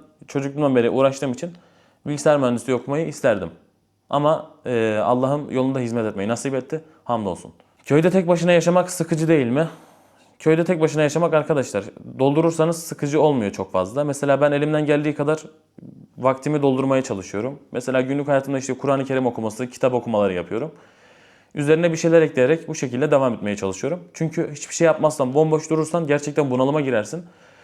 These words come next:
Bazen oluyor, kitap da okuyamıyorsun, bir şey de yapamıyorsun. Bu durumlarda zor oluyor. Köyde,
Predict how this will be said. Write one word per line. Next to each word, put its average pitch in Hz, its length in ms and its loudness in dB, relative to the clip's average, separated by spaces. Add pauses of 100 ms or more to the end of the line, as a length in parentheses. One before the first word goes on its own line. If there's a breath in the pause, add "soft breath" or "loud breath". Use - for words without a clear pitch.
(180 soft breath)
Bazen 165 360 4
oluyor, 180 420 2
kitap 175 280 0
da 156 60 4
okuyamıyorsun, 127 580 -2
bir 143 40 -6
şey 151 180 -2
de 127 40 2
yapamıyorsun. 104 560 -4 (160)
Bu 160 120 0
durumlarda 143 380 2
zor 135 200 0
oluyor. 87 260 -2 (640 soft breath)
Köyde, 165 500 4